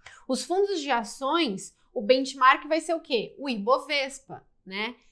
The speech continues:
Que é aí uma cesta com as principais ações aí da Bolsa Brasileira. Então,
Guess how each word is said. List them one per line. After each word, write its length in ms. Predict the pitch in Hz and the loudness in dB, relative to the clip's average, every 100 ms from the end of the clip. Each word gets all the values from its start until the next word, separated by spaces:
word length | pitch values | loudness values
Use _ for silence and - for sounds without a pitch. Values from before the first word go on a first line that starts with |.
| _ | _
Que 140 | - 190 | -6 -2
é 200 | 202 233 | 2 2
aí 260 | 208 214 | 0 -4
uma 180 | 226 247 | -2 -2
cesta 640 | 247 - 214 233 254 254 | -4 -4 -2 -2 -2 -4
com 500 | 254 277 277 285 285 - _ _ - | -4 -8 -12 -14 -18 -20 _ _ -4
as 180 | 214 | -4
principais 600 | - 247 247 - 208 240 254 | -2 -6 -6 0 2 2 -2
ações 460 | 247 214 214 233 | -8 -8 -8 -8
aí 160 | 226 220 | -8 -8
da 80 | 220 | -8
Bolsa 300 | 214 233 247 | -10 -10 -6
Brasileira. 640 | 254 262 302 285 240 175 - _ - | -6 -6 -4 -2 -2 -6 -14 _ -10
Então, 400 | 214 240 269 262 | -2 0 0 -4